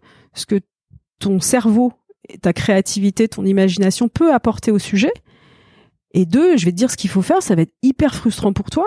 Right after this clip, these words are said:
ou alors des respons-, et des responsabilisants. Donc ça m'intéresse pas.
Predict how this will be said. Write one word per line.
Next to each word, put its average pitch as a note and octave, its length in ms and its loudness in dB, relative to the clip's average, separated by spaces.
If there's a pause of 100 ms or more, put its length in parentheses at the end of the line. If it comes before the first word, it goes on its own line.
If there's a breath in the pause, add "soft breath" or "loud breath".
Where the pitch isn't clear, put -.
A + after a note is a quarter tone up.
ou G#3+ 100 2
alors A3+ 220 2
des A#3 80 2
respons-, A3+ 300 -2 (100)
et D4+ 180 2
des A#3 140 0
responsabilisants. G3 880 -2 (240)
Donc G#3 100 -2
ça A3 100 0
m'intéresse F#3+ 440 -2
pas. G3+ 180 -8